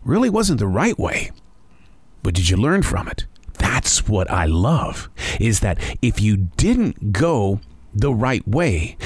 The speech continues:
maybe you took a little leap to the left because everybody else is going that way. You do your thing and in your own walk and way, and you learn things. Or do you start to frown upon yourself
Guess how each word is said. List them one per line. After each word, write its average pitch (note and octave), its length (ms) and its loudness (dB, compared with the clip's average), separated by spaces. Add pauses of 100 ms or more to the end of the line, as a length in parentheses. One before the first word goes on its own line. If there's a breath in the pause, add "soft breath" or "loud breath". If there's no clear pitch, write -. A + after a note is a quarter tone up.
(140 loud breath)
maybe C#3+ 260 2
you C#3+ 160 2
took C3+ 240 -2
a A2+ 160 0
little B2 540 0
leap D3+ 260 0
to C#3 140 2
the A#2 80 2
left A#2 320 0
because A#2 300 0
everybody B2+ 360 0
else C#3+ 160 0
is G#2+ 140 2
going C#3 280 2
that D#3 240 0
way. G#3 380 0 (580 loud breath)
You F3 140 2
do D#3 220 4
your C3 440 2
thing B2+ 460 0
and B2+ 240 0
in D3+ 220 2
your D3 240 2
own C3+ 340 2
walk C#3+ 320 0
and G#2+ 160 2
way, D#3+ 400 2 (880 loud breath)
and B2+ 100 0
you E3 80 4
learn B3 260 4
things. - 520 -2 (1120 loud breath)
Or D#3+ 220 2
do C3 80 2
you C#3+ 60 2
start B2+ 240 0
to A#2+ 60 0
frown D#3+ 300 2
upon F#2+ 260 0
yourself F2+ 440 2